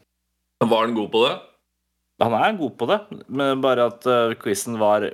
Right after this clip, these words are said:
Speaker 2: skikkelig vanskelig. <laughs>
Speaker 1: <laughs> Ja, da gleder jeg meg til å høre hva du har for meg, for å være helt ærlig.
Speaker 2: Ja, er du, er du klar?
Speaker 1: Jeg er født klar.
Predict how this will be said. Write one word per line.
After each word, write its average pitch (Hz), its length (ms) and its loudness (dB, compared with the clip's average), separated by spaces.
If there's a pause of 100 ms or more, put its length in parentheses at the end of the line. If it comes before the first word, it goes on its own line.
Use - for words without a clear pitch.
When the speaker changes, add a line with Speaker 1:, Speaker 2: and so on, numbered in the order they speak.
(220)
Speaker 2:
skikkelig 110 340 -4
vanskelig. 107 360 -2 (840)
<laughs> - 800 -2 (100)
Speaker 1:
<laughs> - 600 -4 (920)
Ja, 101 60 4 (100)
da 104 100 2 (540)
gleder 107 380 0
jeg 90 40 -10
meg 98 140 -6
til 107 80 -4
å 107 60 -2
høre 95 220 2
hva 98 120 4
du 95 160 -2
har 87 160 -4
for 104 80 -8
meg, 90 300 -4
for 104 100 -2
å 98 60 4
være 95 160 2
helt 87 100 -4
ærlig. 92 220 0 (480)
Speaker 2:
Ja, 117 140 2 (200)
er 101 160 2
du, 98 100 0 (140)
er 95 140 0
du - 40 -2
klar? 147 280 0 (640)
Speaker 1:
Jeg 80 320 0
er 78 80 -6
født - 180 -10
klar. 82 240 -2